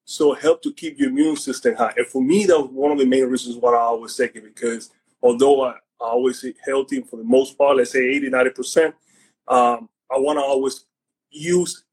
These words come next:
anything natural that can also help me to maintain my immune system as high as it can be. Insomnia and a-, aging also a component.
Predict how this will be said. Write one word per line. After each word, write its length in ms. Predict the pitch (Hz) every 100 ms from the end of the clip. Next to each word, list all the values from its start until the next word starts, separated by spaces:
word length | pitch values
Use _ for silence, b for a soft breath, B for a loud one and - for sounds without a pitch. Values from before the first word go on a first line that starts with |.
| _ _
anything 400 | 160 175 160 139
natural 340 | 139 143 139 123
that 120 | 120
can 120 | 123
also 340 | 131 127 - 117
help 260 | 127 131 123
me 200 | 117 113 _ _ -
to 100 | 135
maintain 400 | 123 120 131 127
my 180 | 117 110
immune 240 | 113 120
system 360 | - 120 113 110
as 60 | -
high 200 | 107 107
as 180 | 107 98
it 100 | -
can 140 | 107 - - _
be. 120 | - - _ _ _ -
Insomnia 480 | 123 - 151 147 127
and 80 |
a-, 220 | 117 120 -
aging 340 | 117 107 113 107
also 300 | 107 101 104
a 40 | 98
component. 560 | - 101 120 110 101